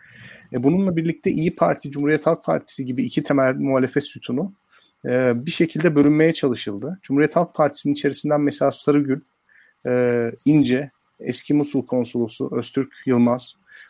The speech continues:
bunların hepsi partiler kurarak ayrıldılar ve Cumhuriyet Halk Partisi'nin oylarında da bir düşüş yok şu anda görebildiğimiz kadarıyla. E, İYİ Parti çok kırılgan bir dönem geçirdi. Kongre dönemi atlattı ve Ümit Özdağ gibi aslında partinin kuruluşundan bu yana çok önde olan bir isim partiden uzaklaştırıldı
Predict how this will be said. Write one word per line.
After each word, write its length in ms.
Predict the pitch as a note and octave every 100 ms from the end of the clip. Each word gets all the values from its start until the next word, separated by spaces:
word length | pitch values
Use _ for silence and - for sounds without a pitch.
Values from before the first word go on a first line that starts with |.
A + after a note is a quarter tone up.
| -
bunların 200 | C#3 D3
hepsi 220 | D#3+ -
partiler 460 | - C3+ D#3 D#3 D#3
kurarak 520 | C#3 A#2+ A2 - _ -
ayrıldılar 520 | A#2 A2 G#2+ B2+ G3+ D3+
ve 200 | D3 D3
Cumhuriyet 300 | - C#3+ D3
Halk 160 | D#3 -
Partisi'nin 300 | C#3+ C3+ D#3
oylarında 360 | C#3 C#3+ D3 D#3
da 100 | B2+
bir 60 |
düşüş 300 | A2 - -
yok 120 | G#2+ - - _
şu 180 | - B2
anda 140 | A2+
görebildiğimiz 600 | A2 A2+ A2 G#2+ G#2 G#2+
kadarıyla. 420 | - G#2+ G2+ G#2 D3 F#3 _ _ - - - - -
E, 40 |
İYİ 200 | - D#3
Parti 360 | - F3 D#3+ F#3
çok 160 | - - - _
kırılgan 560 | - D3+ D#3 E3+ F3+ F3
bir 160 | E3+
dönem 280 | D#3+ D#3+ D#3+
geçirdi. 440 | D3+ - A#2+ A#2+ G3
Kongre 380 | - D3 C#3+ C#3+
dönemi 220 | C#3 C#3
atlattı 460 | D3 B2+ A#2 A2 F#3
ve 80 | F#3
Ümit 220 | D3 D3
Özdağ 300 | C#3 D3 E3+
gibi 200 | D3+ A#2+
aslında 320 | A2+ - B2
partinin 500 | - B2 B2 C3+ B2+
kuruluşundan 600 | B2 B2 B2 - C#3 D3+
bu 40 | B2+
yana 160 | A2+
çok 220 | G#2+ A#2+ -
önde 240 | B2 C3
olan 280 | B2+ A#2 A2+
bir 60 |
isim 220 | A#2+ - G#3+
partiden 560 | - A#2+ C3+ C#3+ D3 -
uzaklaştırıldı 1000 | A#2 G#2 - G2+ - - A2+ G#2+ B2